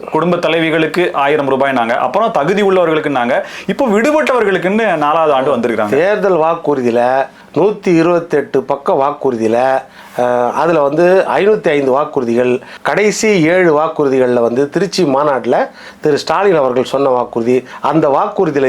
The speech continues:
Speaker 2: இருக்கிறதுல அந்த நூத்தி இருபத்தெட்டாவது பக்கத்துல நான் அப்படியே எழுத்து மாறாம சொல்றேன். அதாவது ரேஷன் கார்டு உள்ள அனைத்து குடும்ப தலைவிகளுக்கும் மாதம் ஆயிரம் ரூபாய் கொடுக்கப்படும். முதல் வரி. ரெண்டாவது வரி,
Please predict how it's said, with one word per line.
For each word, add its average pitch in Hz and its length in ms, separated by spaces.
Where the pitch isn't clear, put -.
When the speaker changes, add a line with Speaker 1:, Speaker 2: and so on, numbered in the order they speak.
Speaker 2:
இருக்கிறதுல 147 320
அந்த 185 180
நூத்தி 165 280
இருபத்தெட்டாவது 127 440
பக்கத்துல 135 340
நான் 139 140
அப்படியே 160 300
எழுத்து 233 360
மாறாம 165 380
சொல்றேன். 123 360
அதாவது 165 600
ரேஷன் 233 640
கார்டு 180 520
உள்ள 160 440
அனைத்து 220 640
குடும்ப 208 340
தலைவிகளுக்கும் 160 840
மாதம் 175 500
ஆயிரம் 143 320
ரூபாய் 131 420
கொடுக்கப்படும். 107 420
முதல் 147 320
வரி. 113 260
ரெண்டாவது 175 500
வரி, 123 280